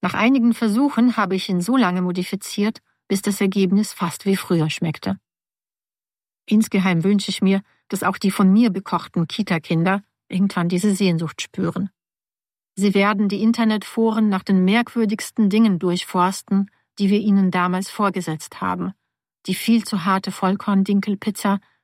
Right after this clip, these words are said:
den Polenta-Auflauf mit extra viel Maiskörnern unter der Tomatensauce und natürlich den legendären Grünkernauflauf, dessen sahnig-rauchiger Geschmack ihn zu einem Überraschungshit machte. Ich wünsche diesen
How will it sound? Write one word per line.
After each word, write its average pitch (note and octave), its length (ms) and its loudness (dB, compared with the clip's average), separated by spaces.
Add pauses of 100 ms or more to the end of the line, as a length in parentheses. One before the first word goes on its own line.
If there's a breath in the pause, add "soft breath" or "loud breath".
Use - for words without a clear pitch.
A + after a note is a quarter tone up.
(140)
den G3+ 140 2
Polenta-Auflauf G3 1000 0
mit E3+ 140 -2
extra F#3+ 440 -2
viel F#3 220 2
Maiskörnern G3 840 0
unter F#3+ 240 0
der F#3 140 0
Tomatensauce G3+ 880 0 (680 soft breath)
und A3 200 -2
natürlich A#3 560 0
den G3+ 160 0
legendären G3+ 720 2
Grünkernauflauf, F3 1300 0 (520)
dessen F#3 300 0
sahnig-rauchiger F#3 1000 -2
Geschmack F#3 500 -2 (260 soft breath)
ihn G3+ 220 0
zu - 140 -10
einem F#3+ 240 0
Überraschungshit G3+ 920 -4
machte. - 400 -10 (1160)
Ich G#3 180 0
wünsche B3 300 2
diesen A#3 480 4